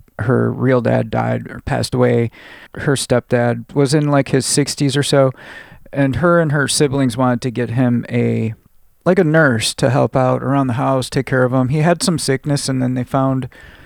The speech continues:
they found a, um, a service that hooked them up with this nurse.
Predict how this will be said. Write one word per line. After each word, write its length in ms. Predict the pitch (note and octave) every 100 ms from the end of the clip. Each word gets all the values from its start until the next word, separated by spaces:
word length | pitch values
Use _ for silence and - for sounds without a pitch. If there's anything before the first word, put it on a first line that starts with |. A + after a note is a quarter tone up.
| - -
they 100 | C3+
found 340 | D3+ C#3+ C3+
a, 220 | B2+ B2
um, 340 | A#2+ A#2 A2+ A2 - - - - _ _ -
a 80 | A#2
service 580 | - E3+ B2+ A#2+ A2+
that 280 | - A2+ G#2+ - - - -
hooked 180 | - D3
them 180 | C#3+ B2
up 160 | B2 -
with 140 | A#2
this 180 | G#2+ -
nurse. 400 | A#2+ A#2 G#2+